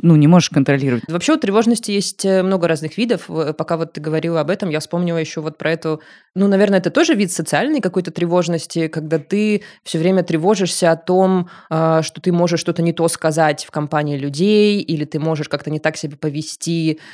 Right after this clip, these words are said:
Speaker 2: а, в какой-то ситуации тоже с людьми. Ну, в общем, ты всё время тревожишься о том, как ты выглядишь или как ты звучишь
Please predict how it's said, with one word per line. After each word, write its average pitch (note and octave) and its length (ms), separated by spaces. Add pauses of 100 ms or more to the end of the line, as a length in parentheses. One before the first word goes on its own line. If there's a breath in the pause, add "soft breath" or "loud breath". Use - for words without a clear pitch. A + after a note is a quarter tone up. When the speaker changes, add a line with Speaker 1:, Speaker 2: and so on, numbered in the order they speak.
(180 loud breath)
Speaker 2:
а, C3+ 80
в - 40
какой-то D#3 360
ситуации G3 560
тоже F#3 260
с - 100
людьми. F3+ 500
Ну, F3 140
в F3 40
общем, F3 260
ты D#3+ 80
всё - 60
время E3+ 160
тревожишься F#3+ 420
о C#3+ 40
том, G3 200
как - 160
ты C3+ 100
выглядишь F#3 420
или C#3+ 80
как E3+ 160
ты D3+ 120
звучишь C#3+ 320